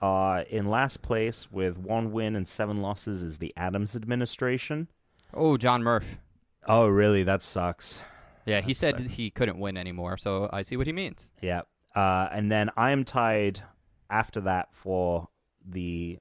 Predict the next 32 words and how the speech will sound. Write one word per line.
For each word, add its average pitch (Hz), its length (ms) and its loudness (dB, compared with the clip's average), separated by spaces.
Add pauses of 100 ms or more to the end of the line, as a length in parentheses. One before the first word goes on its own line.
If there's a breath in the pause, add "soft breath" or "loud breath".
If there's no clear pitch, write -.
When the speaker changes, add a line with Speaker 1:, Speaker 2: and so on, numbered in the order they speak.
(440)
Speaker 1:
in 110 160 0
the 117 60 4
eleven, 135 280 4
twelve, 131 220 0
and 110 100 -2
thirteen 110 360 -2
slots - 340 -4
are 95 180 0
the 92 160 -6
other 101 220 -2
Goo-, 104 320 -6 (420)
Goosey, 196 580 -6
Gucci, 208 500 -10 (640 loud breath)
uh, 101 260 2
the 107 160 2
Speaker 2:
Mm-hmm. 113 80 0
Speaker 1:
Julius 135 380 2
Caesars 127 420 -2
and 110 120 0
the 101 60 2
Wet 104 200 2
Bandits, 101 420 0
we 104 240 -2
have 92 180 -4
two 127 180 -4
wins 107 300 0
and 85 100 -6
six - 240 -6
losses. 107 500 -4 (420 soft breath)
Third 151 400 4
and 123 100 2
Schlong 120 640 2